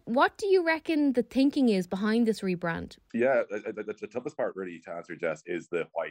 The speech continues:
Speaker 2: now part, to be honest, 'cause obviously there's all the sort of controversies around Facebook. Well, I don't think it was quite that, despite thinking they are obviously major deals, that, uh,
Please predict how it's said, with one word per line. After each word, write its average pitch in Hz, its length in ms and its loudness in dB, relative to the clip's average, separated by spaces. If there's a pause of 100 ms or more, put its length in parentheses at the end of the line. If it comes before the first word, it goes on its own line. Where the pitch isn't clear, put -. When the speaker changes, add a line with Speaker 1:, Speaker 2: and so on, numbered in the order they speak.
Speaker 2:
now 82 240 -6
part, 71 220 -8
to - 80 -20
be 80 100 -10
honest, 80 260 -6
'cause 85 120 -8
obviously 101 240 -4
there's 82 80 -20
all 82 160 -4
the 78 100 -18 (160)
sort 98 240 -8
of 82 60 -20
controversies 87 560 -8
around 78 180 -12 (100)
Facebook. 85 360 -8 (440)
Well, 98 120 0
I 95 60 0
don't 107 180 -4
think 104 160 -8
it 92 40 -6
was 87 280 -8 (160)
quite 90 260 -6
that, 90 260 -2
despite 82 380 -8 (260)
thinking 82 220 -12
they 80 100 -4
are 80 200 0
obviously 82 260 -6
major 78 260 -8
deals, 85 420 -4 (460)
that, 85 360 0
uh, 78 180 -4